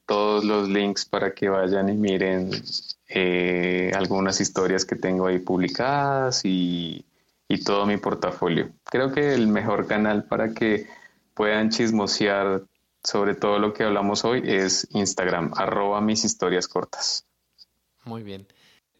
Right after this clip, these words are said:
Speaker 2: A los que nos están escuchando, les pedimos que si parte de lo que escuchaste en esta ocasión te gustó,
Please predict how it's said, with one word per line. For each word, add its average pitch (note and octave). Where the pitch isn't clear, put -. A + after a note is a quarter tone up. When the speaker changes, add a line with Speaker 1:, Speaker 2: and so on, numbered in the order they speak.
Speaker 2:
A A#2+
los B2
que C#3
nos B2+
están D#3+
escuchando, E3
les G2+
pedimos A#2+
que G#2+
si G2+
parte A2
de A2+
lo G2
que F#2
escuchaste -
en B2
esta B2
ocasión C3
te A#2+
gustó, D3